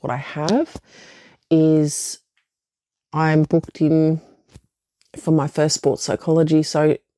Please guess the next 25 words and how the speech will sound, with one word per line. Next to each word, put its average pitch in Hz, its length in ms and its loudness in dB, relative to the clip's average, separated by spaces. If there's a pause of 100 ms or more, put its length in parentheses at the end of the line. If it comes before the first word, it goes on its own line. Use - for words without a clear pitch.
well, 135 280 0
not - 340 -6
just, - 280 -8 (180)
it's 147 200 -4
not 139 140 -2
just 135 160 -2
sports - 320 0
and 135 100 0
performance 135 520 -2
psychology. 143 600 0
It's - 180 -4
also 135 540 -2 (720)
just 156 220 0
general 147 300 2
psychology 147 680 -2
to 147 140 2
help 143 360 0
me, 143 440 2 (1080)
um, 147 640 0 (1800)
start - 320 0
to - 80 -18
process 151 640 0
my 143 500 0 (720)
suicidal 156 600 2
ideation 143 920 0